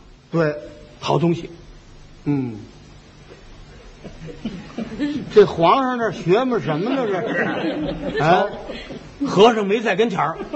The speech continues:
Speaker 1: 哦，没在庙里。
Speaker 2: 这磬
Speaker 1: 怎么样？
Speaker 2: 搬起来。
Speaker 1: 嗯。
Speaker 2: 夹走了。
Speaker 1: 夹。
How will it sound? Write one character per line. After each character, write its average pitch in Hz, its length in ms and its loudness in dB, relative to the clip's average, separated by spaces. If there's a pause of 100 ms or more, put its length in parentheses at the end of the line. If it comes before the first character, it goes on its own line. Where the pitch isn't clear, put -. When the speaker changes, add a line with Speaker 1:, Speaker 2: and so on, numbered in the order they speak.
(100)
Speaker 1:
哦， 190 240 2
没 202 180 0
在 233 200 0
庙 196 260 -2
里。 143 120 -6 (760)
Speaker 2:
这 143 80 -2
磬 185 320 4 (280)
Speaker 1:
怎 123 100 -4
么 131 80 -2
样？ 135 180 0
Speaker 2:
搬 240 180 2
起 165 160 -4
来。 156 220 -4 (180)
Speaker 1:
嗯。 220 200 -2 (1800)
Speaker 2:
夹 233 180 6
走 170 160 -2
了。 233 140 0 (160)
Speaker 1:
夹。 302 100 6